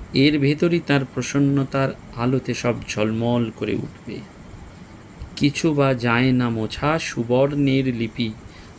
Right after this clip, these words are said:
ধ্রুব তারকার পাশে জাগে তার জ্যোতিষ্কের লীলা।" অর্থাৎ দৃষ্টি যদি শুদ্ধ হয়, তখন দেখব সেই মায়ের কোলে মায়ের সত্তাতেই মিশে রয়েছি।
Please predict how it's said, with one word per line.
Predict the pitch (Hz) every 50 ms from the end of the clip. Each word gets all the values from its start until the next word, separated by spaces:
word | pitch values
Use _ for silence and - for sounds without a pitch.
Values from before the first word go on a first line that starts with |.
| - 113 110
ধ্রুব | 110 123 117 123 131 131
তারকার | - - 117 120 127 131 - - 127 123 120 117 113 -
পাশে | 117 110 - - 117
জাগে | 107 - 113 110 104 110 110 101 -
তার | 107 113 131 143 143
জ্যোতিষ্কের | 123 - - - 92 - - 120 123 - - - - - - - 117 - - - 135
লীলা।" | 147 - 151 143 110 101 - - - - - - - - - - - - - - - - - - - - - - - - - - - - - - - - - - - - - - - - - - - - - - - - -
অর্থাৎ | 131 135 - 170 151 - - 117 110
দৃষ্টি | 123 131 156 139 - - - 214 208
যদি | 196 196 185 196
শুদ্ধ | - - 143 131 120 - -
হয়, | 107 92 101 - - - - - - - - - - - - - - -
তখন | 113 - 139 135 123
দেখব | 113 110 107 113 120 139 151 202 - - - - - - - - - - - -
সেই | - - 131 135
মায়ের | 131 123 123 120 123 120 117 117 -
কোলে | - 117 113 113
মায়ের | 113 110 110 107 113 123 127
সত্তাতেই | 123 - - - 113 110 - - - 131 135 170 185 180
মিশে | 147 120 107 - - 101 -
রয়েছি। | - - - - - - -